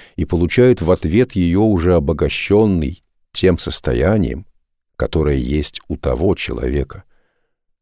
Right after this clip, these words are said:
Остаётся только ощутить эту возвратившуюся энергию и понять послание этого человека". "Так делают все шаманы?" "Да, все. Но ты тоже шаман.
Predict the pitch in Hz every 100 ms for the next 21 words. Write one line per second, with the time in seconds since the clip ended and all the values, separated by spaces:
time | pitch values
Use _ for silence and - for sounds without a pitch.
0 | _ - - - 69 190 - 117 117 107
1 | 120 - 107 - - 131 - 131 - -
2 | 76 67 76 65 - - - 78 76 76
3 | - 90 - 76 67 - - 73 71 127
4 | 110 69 60 - _ _ _ 80 - 135
5 | 117 - 73 - - 110 - 71 60 58
6 | 69 - - 60 64 73 - 92 76 53
7 | - - _ _ _ _ _ _ _ _
8 | _ _ _ _ _ _ _ _ _ 82
9 | 73 67 82 85 85 85 - - - -
10 | 80 82 87 135 69 - _ _ _ _
11 | - 73 67 80 - - - 57 - _
12 | _ _ _ _ _ _ _ _ - 69
13 | 78 - 82 82 - 131 135 113 - 69
14 | 58 53